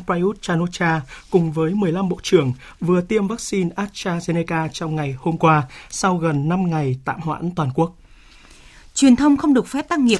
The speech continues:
Speaker 2: với lý do hạn chế tập trung đông người. Song người dân quan tâm cũng có thể vào trang Facebook của chính phủ Thái Lan để xem video phát trực tiếp Thủ tướng Prayut Chan-o-cha cùng các bộ trưởng tiêm vaccine AstraZeneca.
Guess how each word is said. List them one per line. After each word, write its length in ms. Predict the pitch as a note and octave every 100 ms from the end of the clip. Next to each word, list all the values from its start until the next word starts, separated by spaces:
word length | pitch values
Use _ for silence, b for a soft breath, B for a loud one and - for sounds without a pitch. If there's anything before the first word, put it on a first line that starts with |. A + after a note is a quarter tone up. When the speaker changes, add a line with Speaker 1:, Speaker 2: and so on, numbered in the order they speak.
| -
Speaker 2:
với 120 | F#3+
lý 120 | G#3
do 220 | G#3 A3+
hạn 220 | G3 F#3+ D#3
chế 280 | F3 F3 G#3+
tập 140 | F#3+ -
trung 160 | G3+ F#3+
đông 140 | F3+
người. 200 | F3+ D3+ B B B B
Song 240 | - A#3
người 100 | G3+
dân 220 | F3 G#3+
quan 160 | G3+ G#3
tâm 240 | G#3+ G#3 F#3 B -
cũng 120 | C4
có 80 | E4+
thể 200 | C4+ F3+
vào 180 | F3+ F3
trang 320 | - G3+ F#3
Facebook 260 | A3+ A#3+ D#4+
của 240 | - F#3 D3+
chính 140 | F#3 G#3
phủ 80 |
Thái 120 | G3+ F#3
Lan 240 | G3+ F#3 B B -
để 200 | G#3+ D#3
xem 260 | A3+ A3
video 340 | G3 A3 G#3+ G3+
phát 160 | C#4 D4+
trực 180 | G3+ -
tiếp 120 | C4 -
Thủ 140 | G#3 D3+
tướng 360 | F#3+ E3+ G#3 G#3 -
Prayut 400 | G3 F#3+ B3+ -
Chan-o-cha 540 | F#3+ F3+ F3 G3 F3+ B B
cùng 180 | - G3+
các 120 | D#4+
bộ 140 | A#3+ G#3
trưởng 300 | - F3+ D3
tiêm 220 | G#3 F#3+
vaccine 380 | A3+ - G3+ F3
AstraZeneca. 720 | A#3 - F#3+ F3 E3 D#3 E3+